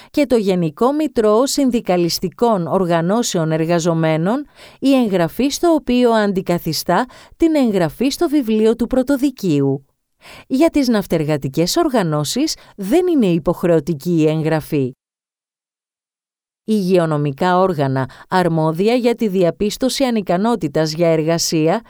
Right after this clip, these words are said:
και τη βεβαίωση πιθανής ημερομηνίας τοκετού είναι κυρίως ο θεράπων ιατρός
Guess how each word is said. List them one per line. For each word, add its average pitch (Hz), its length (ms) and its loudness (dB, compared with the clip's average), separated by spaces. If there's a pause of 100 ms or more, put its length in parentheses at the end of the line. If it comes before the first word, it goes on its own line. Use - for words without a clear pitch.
(240)
και 262 160 2
τη 220 140 0
βεβαίωση 180 720 0
πιθανής 185 580 -2
ημερομηνίας 208 720 0
τοκετού 170 640 -2
είναι 320 220 0
κυρίως 151 680 0 (440)
ο 156 160 0
θεράπων 139 560 0
ιατρός 175 600 0